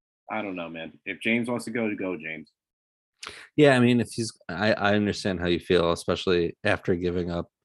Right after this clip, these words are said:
Speaker 2: everything you gave to, to get James Harden there, but James Harden for Ben Simmons and some draft picks, and, you know, what are you gonna get? M-, Thibault and, like, some, like, random pieces? Like,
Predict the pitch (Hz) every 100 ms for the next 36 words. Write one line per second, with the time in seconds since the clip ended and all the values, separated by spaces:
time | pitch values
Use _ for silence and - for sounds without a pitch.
0 | _ _ _ - 98 101 104 95 87 -
1 | - 92 92 92 - - 82 - _ -
2 | 87 101 95 - 95 85 - 90 87 87
3 | 85 87 87 - _ _ _ _ _ _
4 | _ _ _ _ _ - 113 120 107 101
5 | 98 87 78 82 95 87 82 95 87 85
6 | 80 85 85 85 - - 82 - 87 82
7 | - 87 - - - - - 95 95 90
8 | 85 92 90 87 85 85 76 87 - -
9 | - - 101 90 87 101 104 101 90 82
10 | 80 78 _ _ _ _ - 87 85 80
11 | - - 92 87 85 - 90 - 95 95
12 | 87 85